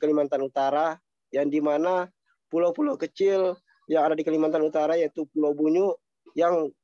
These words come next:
digarap oleh, eh, lima perusahaan, lima perusahaan yang ada di Pulau Bunyu.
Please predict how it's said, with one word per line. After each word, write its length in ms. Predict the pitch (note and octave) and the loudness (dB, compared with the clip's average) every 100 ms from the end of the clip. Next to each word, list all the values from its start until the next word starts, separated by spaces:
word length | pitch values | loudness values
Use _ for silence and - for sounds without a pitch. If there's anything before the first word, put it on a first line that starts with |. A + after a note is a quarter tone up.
| _ _ _ | _ _ _
digarap 480 | C#3+ D3 D3 E3 E3+ | -6 -2 0 -2 -2
oleh, 720 | D3 D3 D3 D3 D3 D3 C#3 _ _ _ _ _ _ _ _ - | 0 0 0 0 0 -2 -4 _ _ _ _ _ _ _ _ -4
eh, 500 | B2+ C3+ C3+ C3+ - - | -2 0 0 0 -2 -4
lima 220 | D#3+ D#3 | -4 -2
perusahaan, 380 | D3 D#3 E3 E3+ - | -2 -4 -4 -6 -4
lima 240 | C#3+ D3 | -2 -2
perusahaan 400 | D3 D3+ D3+ D#3 | 0 2 4 4
yang 180 | E3+ D3 | 4 4
ada 140 | C#3+ | 2
di 160 | C#3 C#3 | 0 -2
Pulau 220 | C3+ C#3 | 0 0
Bunyu. 340 | C3+ C#3+ C#3 | 2 4 2